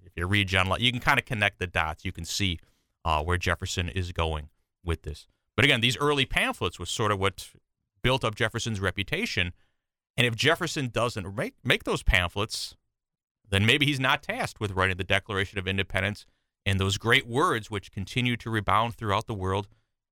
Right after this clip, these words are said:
Maybe we don't have them. Somebody else does it. Maybe they fail. And so who knows what happens.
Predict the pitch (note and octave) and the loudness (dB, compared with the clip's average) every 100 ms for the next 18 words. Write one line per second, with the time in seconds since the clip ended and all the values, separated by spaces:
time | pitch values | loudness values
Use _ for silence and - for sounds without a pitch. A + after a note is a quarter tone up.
0 | _ D#2+ F#2 A2+ B2 C3 A#2 A3+ A#2+ D2 | _ -2 0 2 2 2 0 -2 -6 -10
1 | E2+ _ F2+ F#2 F#2+ G#2+ F2+ A2 A2 C3+ | -16 _ -2 2 2 0 -2 -2 -2 -2
2 | G#3 - C3 B3+ - - _ _ - G2 | -2 -2 -2 -2 -8 -12 _ _ -20 -6
3 | F#2 A2 D3 C#3+ F#2 G2 - E2 | -2 0 0 0 0 -2 -4 -10